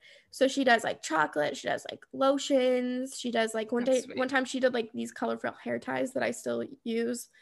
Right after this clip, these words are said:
Speaker 2: Aw.
Speaker 1: Um, and, like, that's, oh, and, like, little mini candles and the candle
Speaker 2: Mm-hmm.
Speaker 1: wax things from
Speaker 2: Yeah,
Speaker 1: my, like,
Speaker 2: wax melters.
Speaker 1: wax melter. Yeah.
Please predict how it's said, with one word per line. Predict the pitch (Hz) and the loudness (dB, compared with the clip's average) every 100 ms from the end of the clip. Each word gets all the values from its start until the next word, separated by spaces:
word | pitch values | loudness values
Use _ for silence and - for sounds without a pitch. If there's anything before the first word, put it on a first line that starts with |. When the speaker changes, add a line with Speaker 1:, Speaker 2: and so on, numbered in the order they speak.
| - | -16
Speaker 2:
Aw. | 214 180 202 | -12 -12 -6
Speaker 1:
Um, | 247 226 220 208 247 - _ _ _ _ _ - - | 0 0 0 -4 -8 -12 _ _ _ _ _ -8 -2
and, | 240 | 2
like, | 233 220 | 2 2
that's, | 226 226 - - - | 0 -2 -6 -6 6
oh, | 247 247 | 8 10
and, | 240 | 8
like, | 233 226 - _ | 2 -2 -8 _
little | 240 254 254 254 | 2 4 4 2
mini | 247 240 | 2 2
candles | 233 247 240 240 240 240 | 0 -2 -2 -2 -4 -2
and | 247 | -4
the | 240 | -4
candle | - 262 240 | -2 0 2
Speaker 2:
Mm-hmm. | 226 | 2
Speaker 1:
wax | 175 214 233 - - | 4 4 2 -6 -4
things | 262 254 254 247 - - | -2 0 -2 -8 -12 -6
from | 240 | 2
Speaker 2:
Yeah, | 220 165 | 6 6
Speaker 1:
my, | |
like, | 170 165 | 6 4
Speaker 2:
wax | - | 2
melters. | 180 175 185 214 | -2 0 0 2
Speaker 1:
wax | 240 233 - | 2 0 -2
melter. | 233 240 247 247 - | -4 0 0 0 0
Yeah. | 247 110 165 | 0 0 -2